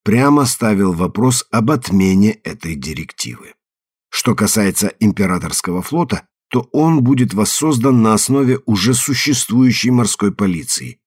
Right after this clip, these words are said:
которая имеет триста судов и около двух тысяч офицеров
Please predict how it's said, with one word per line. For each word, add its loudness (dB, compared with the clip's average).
которая 0
имеет 0
триста 0
судов -4
и -2
около 0
двух -2
тысяч -2
офицеров -4